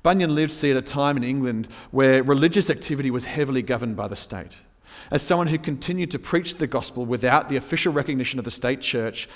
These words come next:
at that time, he was targeted as a nonconformist and put in prison. Now, all he needed to do to get out of jail was to basically say, "I will not preach ever again."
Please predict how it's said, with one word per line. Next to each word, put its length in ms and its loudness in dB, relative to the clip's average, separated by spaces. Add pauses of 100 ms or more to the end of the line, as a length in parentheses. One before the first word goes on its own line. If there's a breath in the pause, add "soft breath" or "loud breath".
(160 loud breath)
at 140 -2
that 160 2
time, 180 -2
he 80 0
was 160 0
targeted 760 -4 (240 loud breath)
as 160 -4
a 40 -2
nonconformist 800 -4
and 140 -6
put 160 -6
in 100 -4
prison. 440 -8 (1040 loud breath)
Now, 80 0
all 200 8
he 60 4
needed 240 2
to 80 -4
do 180 4
to 100 -2
get 140 2
out 160 2
of 60 -4
jail 440 -2 (160 loud breath)
was 120 -4
to 100 -4
basically 380 -2
say, 260 0 (100)
"I 220 4
will 140 0
not 260 -2
preach 400 -6
ever 180 -4
again." 380 -12